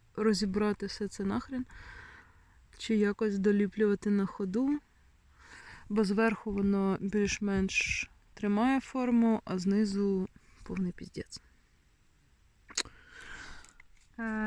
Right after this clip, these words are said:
мені довелось два дня чекати, щоб змогти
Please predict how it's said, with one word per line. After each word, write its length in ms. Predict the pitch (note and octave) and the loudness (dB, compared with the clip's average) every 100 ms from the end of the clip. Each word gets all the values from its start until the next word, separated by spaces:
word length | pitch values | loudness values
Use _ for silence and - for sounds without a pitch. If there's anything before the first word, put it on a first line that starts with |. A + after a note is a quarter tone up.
| G#3+ | 0
мені 300 | A3 B3 B3+ | 2 4 4
довелось 540 | A#3+ A#3+ A#3+ A#3 - - | 4 0 0 -2 -4 -8
два 320 | G#3+ A#3 A#3 | -6 0 0
дня 240 | G#3+ A#3 | 2 2
чекати, 460 | A3+ A#3 A3+ G#3+ A3 | 0 -4 -6 -6 -8
щоб 280 | - G#3+ G3 | -4 -4 2
змогти 680 | A3+ A3 - A3+ A3 G#3+ | 2 2 -2 -2 0 0